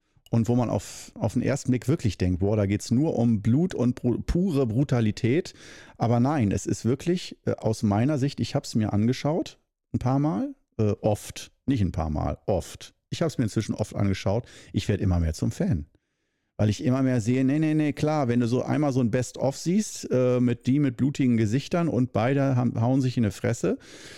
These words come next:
kann man über Boxen dann aber genauso sagen, nur Mixed Martial Arts, um's für die Laien zu sagen, ist, äh, alle Kampfstile sind erlaubt und das wurde ursprünglich ins Leben gerufen, um zu sehen, welches ist der wirkungsvollste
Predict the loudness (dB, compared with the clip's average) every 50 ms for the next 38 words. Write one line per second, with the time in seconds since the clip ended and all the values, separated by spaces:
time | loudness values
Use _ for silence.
0 | -20 -14 -4 -2 0 2 2 2 2 2 2 2 2 0 -2 -2 -4 -4 -2 0
1 | 0 0 0 2 2 2 2 2 2 2 2 2 0 0 0 0 0 0 0 0
2 | 0 2 2 2 2 2 2 0 -2 -2 -4 -4 -2 0 0 0 0 -2 -4 -2
3 | 0 0 0 -2 -2 -6 -8 -4 -2 -2 -2 -2 -4 -10 -4 -2 0 2 2 2
4 | 2 2 2 2 2 2 2 2 2 0 -2 -4 -4 -2 0 0 2 2 0 0
5 | 0 0 -2 -2 -2 -6 -12 -12 -4 -2 0 2 2 2 2 0 -2 -4 -10 -20
6 | -20 -20 -10 _ -2 -2 0 -2 -2 0 0 0 0 0 -2 -2 0 0 0 2
7 | 2 2 2 2 2 2 2 2 0 -2 -2 -2 0 0 0 0 0 0 2 2
8 | 0 0 0 0 0 0 0 -2 -2 0 0 2 0 0 0 -2 -4 -2 0 0
9 | 0 2 2 0 0 -2 -2 -2 -2 0 0 0 0 0 0 -2 0 0 2 2
10 | 2 2 2 2 0 0 0 -2 -4 -4 -6 -4 0 0 0 2 2 0 0 0
11 | 0 -2 -2 -2 -4 -4 -2 0 0 0 -2 -2 -2 -2 -2